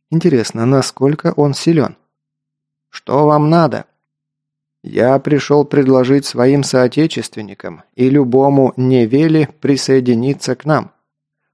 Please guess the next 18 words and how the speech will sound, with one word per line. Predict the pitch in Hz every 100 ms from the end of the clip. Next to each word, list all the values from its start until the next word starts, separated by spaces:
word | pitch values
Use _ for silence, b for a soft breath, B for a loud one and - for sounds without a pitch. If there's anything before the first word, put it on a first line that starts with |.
| -
У | 127
нас | 135 160 143
для | 143 151
всех | - 185 151
найдется | 117 117 127 131 - 120
кусок | 123 - 120 -
хлеба, | 123 143 151 151 -
крыша | 123 131 139 147
над | 151 143
головой | 151 151 151 160 147 b b _
и | 123 123
задание, | 127 135 170 131 110 101
которое | 104 - 131 131
искупит | - 117 - 143 143 123 110
долг | 131 135 -
перед | 127 127 117
родной | 120 117 135
планетой". | 135 127 139 147 - 50